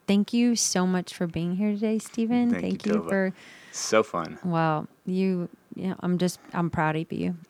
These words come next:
Speaker 1: and I'm proud of what you're doing. I'm grateful for, I'm grateful for the Grove. I'm grateful for what, more importantly, I'm grateful for what you and your staff and, and all the members are doing.
Speaker 2: Yeah.
Speaker 1: It just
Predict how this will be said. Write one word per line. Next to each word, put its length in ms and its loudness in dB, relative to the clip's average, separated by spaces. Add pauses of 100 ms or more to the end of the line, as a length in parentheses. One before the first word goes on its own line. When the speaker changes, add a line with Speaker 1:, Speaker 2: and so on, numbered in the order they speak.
(120)
Speaker 1:
and 100 0
I'm 120 0
proud 240 0
of 120 -6
what 140 -6
you're 100 -2
doing. 240 0
I'm 140 -2
grateful 460 -2
for, 420 -4 (580)
I'm 140 -2
grateful 320 -4
for 160 -4
the 100 0
Grove. 380 -2
I'm 140 -4
grateful 340 -6
for 160 -4
what, 220 2 (720)
more 180 6
importantly, 340 2
I'm 120 0
grateful 320 0
for 140 0
what 180 -4
you 180 4
and 140 2
your 100 -6
staff 640 -4 (180)
and, 300 4 (140)
and 380 2 (140)
all 180 4
the 100 0
members 520 0
are 120 -6
doing. 420 -8
Speaker 2:
Yeah. 140 -10
Speaker 1:
It 100 -4
just 320 0